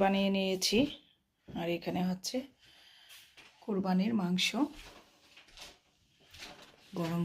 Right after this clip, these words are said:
গরম কোরবানির মাংস রান্না করছি। আর এখানে গরম গরম চালের আটার রুটি এখন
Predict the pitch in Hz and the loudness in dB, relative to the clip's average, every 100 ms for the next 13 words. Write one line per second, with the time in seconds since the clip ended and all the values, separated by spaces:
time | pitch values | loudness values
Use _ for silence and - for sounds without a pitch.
0 | 165 165 175 190 185 170 165 170 170 175 | -2 -4 -4 -4 -4 -2 -2 -4 -4 -4
1 | - 185 170 165 - 175 - - 233 - | -2 0 0 -2 -6 -8 -10 -8 -8 -8
2 | - _ _ _ _ _ _ - _ _ | -18 _ _ _ _ _ _ -20 _ _
3 | _ _ _ _ _ _ _ _ _ _ | _ _ _ _ _ _ _ _ _ _
4 | _ _ _ _ _ _ _ _ _ _ | _ _ _ _ _ _ _ _ _ _
5 | _ 170 165 180 175 185 190 175 175 170 | _ -8 -6 -8 -6 -2 -2 -2 -2 -2
6 | 170 185 262 - - 196 180 175 185 175 | 0 0 0 -4 -6 -2 -2 -4 -8 -6
7 | 160 - - - _ - - - - - | -6 -8 -14 -16 _ -20 -20 -20 -20 -20
8 | - _ - - | -20 _ -18 -12